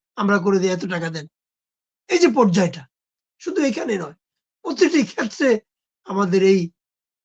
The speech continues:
দুর্বৃত্তায়নের করাল গ্রাসে আমরা পড়ে আছি। আমরা জনগণকে সেবা দিতে পারছি না, জনগণ সেবা নিতে পারছে না।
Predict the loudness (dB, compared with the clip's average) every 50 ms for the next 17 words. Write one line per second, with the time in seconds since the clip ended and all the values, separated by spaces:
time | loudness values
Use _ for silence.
0 | _ _ -2 0 4 4 6 6 4 4 2 2 2 2 4 2 2 0 0 -2
1 | 0 2 2 2 2 2 2 2 2 0 0 0 0 -2 -2 -2 -2 -2 -4 -4
2 | -8 -12 -14 -14 _ _ _ _ _ _ _ _ _ _ _ _ _ _ _ -6
3 | -2 0 2 0 0 -2 -6 _ _ _ _ -4 -2 0 2 4 4 6 6 4
4 | 4 2 0 -2 -2 -2 -2 -4 -4 -4 -4 -6 -6 -6 -6 -4 -4 -2 -2 -2
5 | -2 -4 -4 -4 -6 -8 -8 -6 -4 -2 -2 -2 -2 -4 -6 -8 -10 -10 -10 -10
6 | -10 -12 -16